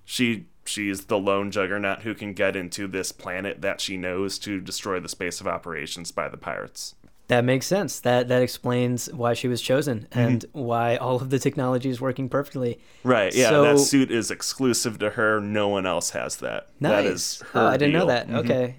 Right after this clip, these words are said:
Speaker 2: interesting. Okay, so is that a Chozo suit then?
Speaker 1: Yes.
Speaker 2: Like, they gave it to
Speaker 1: Yes,
Speaker 2: her
Speaker 1: the
Speaker 2: and
Speaker 1: Chozo power suit.
Speaker 2: Gotcha, okay. So
Speaker 1: Mm-hmm.
Speaker 2: speaking of the Chozo and the planet and the suit and the history there, do we know what happened to the Chozo and why is this planet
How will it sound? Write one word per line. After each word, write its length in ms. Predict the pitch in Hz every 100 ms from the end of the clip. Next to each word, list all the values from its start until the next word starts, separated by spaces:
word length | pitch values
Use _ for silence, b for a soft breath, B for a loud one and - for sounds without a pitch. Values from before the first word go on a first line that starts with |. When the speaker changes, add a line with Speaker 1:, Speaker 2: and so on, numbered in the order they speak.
| -
Speaker 2:
interesting. 680 | 156 190 196 - 127 113
Okay, 220 | 123 127 113
so 120 | 143 - -
is 160 | - 127
that 160 | 135
a 60 | 127
Chozo 560 | - 131 147 185 208 -
suit 340 | - 214 214 -
then? 140 | 214
Speaker 1:
Yes. 120 | 254
Speaker 2:
Like, 160 | 180 135
they 140 | 131
gave 180 | 123 131
it 100 | 131
to 100 | -
Speaker 1:
Yes, 240 | 131 135 127
Speaker 2:
her 40 |
Speaker 1:
the 40 | 113
Speaker 2:
and 80 |
Speaker 1:
Chozo 420 | 107 107 87 90 82
power 220 | 65 -
suit. 360 | - - 82 -
Speaker 2:
Gotcha, 520 | 123 120 113 - 107 131
okay. 360 | 127 120 - -
So 240 | - 147
Speaker 1:
Mm-hmm. 80 | 139
Speaker 2:
speaking 400 | - 196 185 180
of 80 | 160
the 80 | 151
Chozo 420 | - 139 127 123
and 100 | 120
the 60 | 113
planet 400 | - 127 117 -
and 120 | 120
the 60 | 113
suit 340 | - 131 117
and 100 | 113
the 60 | 110
history 420 | 151 - 131 120
there, 380 | 113 113 113 - b
do 100 | 147
we 80 | 139
know 160 | 143 160
what 120 | 160
happened 260 | 160 160 151
to 80 |
the 120 | 151 147
Chozo 540 | - 151 147 147 147
and 480 | 143 127 123 117 123
why 260 | 123 135 147
is 220 | 147 139
this 300 | 143 131 - - - - - -
planet 420 | - 135 131 127